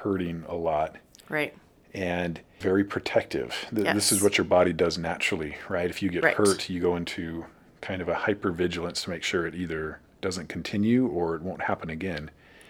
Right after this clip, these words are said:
Speaker 1: And that's <laughs> reasonable. That's not weird.
Speaker 2: Exactly. So we're not saying that that's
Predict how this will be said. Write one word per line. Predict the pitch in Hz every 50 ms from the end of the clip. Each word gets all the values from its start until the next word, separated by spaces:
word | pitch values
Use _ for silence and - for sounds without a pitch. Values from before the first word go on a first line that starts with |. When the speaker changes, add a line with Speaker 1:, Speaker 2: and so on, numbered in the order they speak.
| - - - -
Speaker 1:
And | - 90 92 101
that's | 110 123 131 - - -
<laughs> | 113
reasonable. | 107 101 110 104 - 139 123 104 110 98 92 85 82 80 80
That's | 82 87 90 - -
not | 98 95 95 87 87
weird. | 98 101 101 98 95 90 87 80 78 - - - - - -
Speaker 2:
Exactly. | - 170 165 170 185 160 156 - - - - 175 170
So | - -
we're | 196 196 208
not | 208 220 240 262 254 - -
saying | - 240 214 208
that | 190 170 -
that's | 190 190 185 185 - - - - -